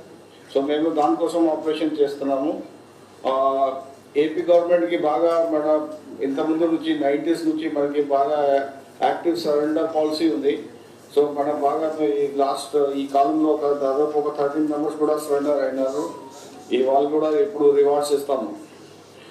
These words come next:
So, మనకి, so, we appeal to all the people who are still working for the outdated Maoist ideology to come forward, surrender,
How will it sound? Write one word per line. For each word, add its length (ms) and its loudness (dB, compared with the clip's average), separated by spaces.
So, 140 4
మనకి, 540 -2
so, 460 2
we 180 0
appeal 420 2
to 80 0
all 320 2
the 340 4
people 320 0
who 120 2
are 120 0
still 400 -2
working 420 0
for 180 -2
the 680 0
outdated 800 -2
Maoist 420 0
ideology 760 0
to 120 4
come 260 0
forward, 440 2
surrender, 640 0